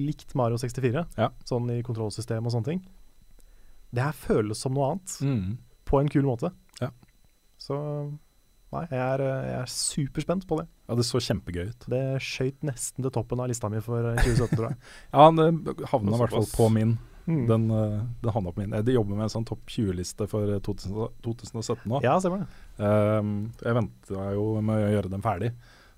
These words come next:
Speaker 2: til, eh, etter dette her. Det er jo i hvert fall et av de spillene, altså Super Mario, kommer i hvert fall med da.
Speaker 1: Mm.
Speaker 3: Mm.
Speaker 2: Ehm, og Zelda var jo selvfølgelig der fra før.
Speaker 1: Ja.
Speaker 2: Så, ja. Ehm,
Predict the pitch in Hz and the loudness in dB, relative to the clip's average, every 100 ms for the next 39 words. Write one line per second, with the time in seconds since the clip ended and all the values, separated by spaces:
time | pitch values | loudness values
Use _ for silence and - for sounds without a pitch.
0 | - 104 98 101 104 110 - 104 101 107 | -6 -4 -4 -4 -4 -4 -4 -4 -2 -4
1 | - - 113 104 101 104 107 104 98 - | -8 -18 -2 2 2 2 2 -2 -4 -4
2 | 104 101 - - - - 92 92 - - | -4 -6 -10 -20 -20 -12 -10 -10 -12 -10
3 | - 95 98 - 90 98 101 101 95 - | -6 -4 -6 -8 -8 -6 -4 -4 -8 -8
4 | 98 92 85 90 98 - 101 101 87 - | -8 -6 -6 -6 -8 -8 -4 -2 -4 -8
5 | 90 101 - - - 135 104 82 - - | -6 -6 -8 -18 -4 0 0 -2 -12 -16
6 | 101 95 90 90 90 90 101 107 - _ | -10 -8 -6 -6 -8 -10 -12 -16 -20 _
7 | _ - 101 92 90 82 82 - 85 85 | _ -10 -8 -6 -6 -8 -10 -12 -12 -10
8 | 82 - 85 85 - - - - - - | -12 -10 -10 -10 -16 -20 -20 -20 -20 -6
9 | 113 - - - - - - - 104 95 | -4 -4 -12 -20 -20 -20 -18 -14 -12 -10
10 | 90 87 92 - - - - - _ - | -10 -10 -14 -18 -14 -14 -14 -20 _ -20
11 | - - - - - - - - _ - | -20 -20 -20 -20 -20 -20 -20 -20 _ 0
12 | 123 131 131 143 143 139 135 | 4 6 6 4 0 0 -2